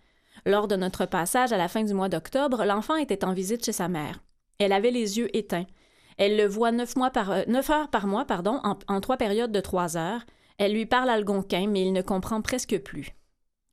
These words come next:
Nous, on demande à ce qu'il revienne à Lac-Simon. Je veux qu'il puisse vivre comme les enfants de Lac-Simon »,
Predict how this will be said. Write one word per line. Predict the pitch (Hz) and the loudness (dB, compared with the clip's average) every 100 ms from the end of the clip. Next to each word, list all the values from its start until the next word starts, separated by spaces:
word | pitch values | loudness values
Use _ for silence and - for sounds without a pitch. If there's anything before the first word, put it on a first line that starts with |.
| 202 | -2
Nous, | 240 269 - - - _ | 2 0 -2 -18 -20 _
on | 226 | 0
demande | 240 226 277 262 | 2 2 4 2
à | |
ce | 233 | 0
qu'il | 233 214 | 0 2
revienne | 214 208 269 277 | 0 2 2 2
à | 196 | 2
Lac-Simon. | - - 190 175 185 - | 0 -2 -2 -2 -4 -2
Je | 190 | 0
veux | 196 269 | 2 0
qu'il | 285 208 | -2 -4
puisse | 196 214 | -2 -4
vivre | 185 240 240 180 | -2 -2 -2 0
comme | 254 277 | 0 0
les | 214 | 0
enfants | 190 185 240 | 0 0 0
de | 196 | 0
Lac-Simon », | 185 - 196 175 | 0 -2 -2 -2